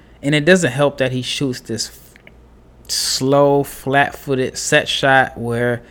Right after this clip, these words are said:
it looks like he's kinda leaning back. The fact that his shot is slow, I think it has a major impact on him playing off the ball.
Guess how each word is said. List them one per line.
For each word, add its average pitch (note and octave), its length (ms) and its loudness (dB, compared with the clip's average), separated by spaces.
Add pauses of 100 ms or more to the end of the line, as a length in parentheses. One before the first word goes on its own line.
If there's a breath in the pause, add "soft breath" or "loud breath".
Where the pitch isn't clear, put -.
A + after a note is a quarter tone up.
(460 loud breath)
it A#2+ 160 -2
looks C3+ 300 0
like C3 180 0
he's C3 200 -4
kinda C#3 280 0
leaning C3 460 0
back. C3 480 2 (160)
The C3+ 80 -4
fact F3 320 4
that D#3 120 6
his C3 80 0
shot C#3+ 300 4
is A2 100 -2
slow, C#3+ 420 4
I B2 100 4
think C3+ 280 -4
it A#2+ 100 -4
has B2+ 260 -2
a A#2 80 -2
major B2+ 500 2
impact B2+ 540 -4
on A#2+ 180 -4
him B2+ 200 -2
playing B2 300 -4
off C3 220 -2
the B2 120 -6
ball. C3 480 0